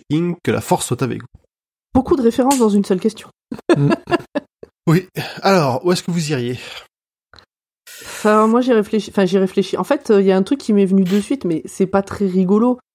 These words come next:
Speaker 2: C'est, c'est, en fait, je, je,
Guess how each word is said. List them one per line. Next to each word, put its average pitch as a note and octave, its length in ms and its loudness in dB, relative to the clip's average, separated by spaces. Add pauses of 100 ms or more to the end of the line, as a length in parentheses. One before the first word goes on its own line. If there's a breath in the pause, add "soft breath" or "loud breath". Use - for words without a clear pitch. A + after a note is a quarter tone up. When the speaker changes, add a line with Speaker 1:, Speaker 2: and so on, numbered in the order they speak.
(320)
Speaker 2:
C'est, F#3+ 540 2
c'est, G3 500 2
en F#3 80 0
fait, B3+ 360 2
je, F3+ 200 -2 (220)
je, F3 480 -4